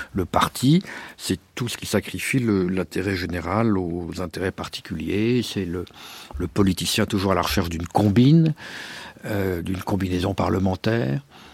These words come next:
Comme aujourd'hui, on est à la recherche de coups médiatiques, n'est-ce pas ? C'est-à-dire toujours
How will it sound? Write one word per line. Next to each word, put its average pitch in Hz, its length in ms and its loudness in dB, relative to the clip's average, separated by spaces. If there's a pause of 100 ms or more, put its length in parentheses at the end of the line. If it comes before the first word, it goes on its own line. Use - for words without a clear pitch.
(320)
Comme 87 180 0
aujourd'hui, 90 320 0
on 90 140 2
est 87 40 0
à 80 40 0
la 82 100 0
recherche 87 320 -2
de 85 140 -2 (200)
coups 95 280 4
médiatiques, 117 760 6
n'est-ce 92 160 0
pas ? 147 200 6
C'est-à-dire 87 480 -2
toujours 110 340 2